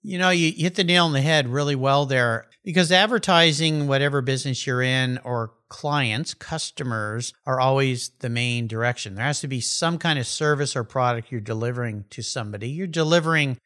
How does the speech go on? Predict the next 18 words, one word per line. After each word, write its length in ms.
kind 380
of 180
both, 460
but 120
really 460
an 140
experience 920
and 280
a 40
way 280
to 180
bridge 380
that 200
gap 240
between 480
that 220
provider 640
and 360